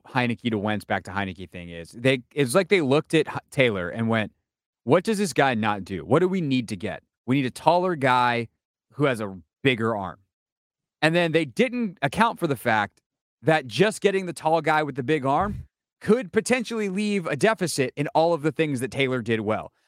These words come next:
And that's not necessarily a defense of Heinicke in that I think he should have been the starter or anything. He shouldn't have been. He's a high-end, high, high, high-end backup, low, very low-end starter. That's who he is. But some of the stuff that he does well is literally the exact opposite of the stuff Carson does well.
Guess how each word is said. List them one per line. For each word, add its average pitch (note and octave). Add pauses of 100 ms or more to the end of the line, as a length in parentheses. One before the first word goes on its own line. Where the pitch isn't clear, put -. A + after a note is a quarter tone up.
And G3
that's B3
not G#3+
necessarily E3+
a B2+
defense C3+
of A#2+
Heinicke C#3+
in A#2
that A#2+
I A#2+
think C3+
he C#3
should D3
have B2
been B2+
the A#2
starter C3+
or D#3+
anything. E3 (200)
He -
shouldn't B2
have G2+
been. G#2+
He's A2
a G#2+
high-end, D3
high, F3+
high, D3
high-end C#3+
backup, A#2+
low, A#2+ (300)
very A#2
low-end G#2+
starter. F2 (260)
That's C#3 (140)
who G3+
he C3+
is. - (680)
But E3+ (640)
some A#3
of A#3
the G#3+
stuff F3+
that D#3
he E3+
does D3+
well D#3
is C3
literally C#3
the B2+
exact A#2+
opposite G#2+
of G2+
the G2+
stuff -
Carson G2
does E2+
well. D#2